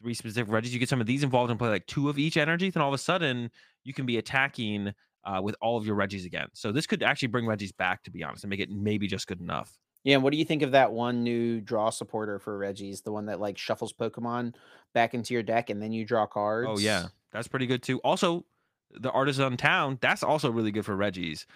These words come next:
Speaker 1: Reggie does not care if you're setting up. Reggie cares about setting up. So, yo, the Reggie buff w-, in the second set of Scarlet and Violet is gonna go away for a little while, but it'll be coming back soon. It happened.
Speaker 2: We will have to see what happens. But this
Speaker 1: <laughs>
Speaker 2: has been a long episode already, Azul.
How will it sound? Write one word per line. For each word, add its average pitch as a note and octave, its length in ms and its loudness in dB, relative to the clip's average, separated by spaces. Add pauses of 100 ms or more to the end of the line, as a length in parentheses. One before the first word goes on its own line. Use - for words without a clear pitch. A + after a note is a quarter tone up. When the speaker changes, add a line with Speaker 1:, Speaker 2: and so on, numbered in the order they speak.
(140)
Speaker 1:
Reggie F3+ 180 -4
does D3 160 0
not D3 220 2
care C#3+ 160 0
if - 80 -10
you're B2+ 100 0
setting A2 300 0
up. F#2 260 0
Reggie B2+ 160 0
cares A#2+ 300 -4
about F#2+ 240 0
setting F2 280 -2
up. D2 220 -4
So, F#2 480 -2 (420)
yo, C#3+ 300 -6 (140)
the B2+ 100 -8
Reggie D#3 300 2
buff D3 580 0
w-, A2 220 0 (100)
in C3+ 160 4
the C3+ 80 4
second D3 340 2
set E3 200 2
of D#3+ 80 -2
Scarlet D#3 320 2
and C#3+ 100 0
Violet E3+ 400 2
is C3+ 80 -10
gonna C3+ 160 -2
go C3 140 2
away C#3 200 2
for D3+ 120 -4
a - 20 -2
little C#3+ 180 -2
while, E3+ 220 2
but F3 40 0
it'll C#3 100 0
be A#2+ 160 -2
coming C#3 220 -2
back C#3+ 180 0
soon. F3+ 320 -2 (760)
It G#2+ 60 -8
happened. C#3 360 -4 (480)
Speaker 2:
We A2+ 240 -4
will A2 180 0
have G#2 200 -2
to A2 100 -10
see G2+ 200 -8
what G2 160 -4
happens. G2 400 -6
But A2 240 -2
this F3 320 2
Speaker 1:
<laughs> - 80 -14
Speaker 2:
has E3 240 6
been F3 260 6
a F3 140 8
long F3+ 320 8
episode E3+ 480 8
already, D3+ 480 4
Azul. D3 580 0